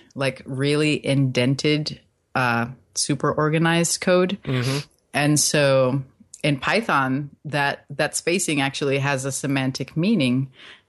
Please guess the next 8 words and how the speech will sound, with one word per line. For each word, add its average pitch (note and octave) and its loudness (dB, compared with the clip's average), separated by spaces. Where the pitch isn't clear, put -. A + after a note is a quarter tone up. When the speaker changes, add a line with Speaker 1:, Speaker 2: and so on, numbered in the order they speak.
Speaker 1:
And C#3 2
so C3+ 2
it F#3 2
just A#3 -2
clicked. F4 0
It F#3 2
makes G3+ 2
sense. - 0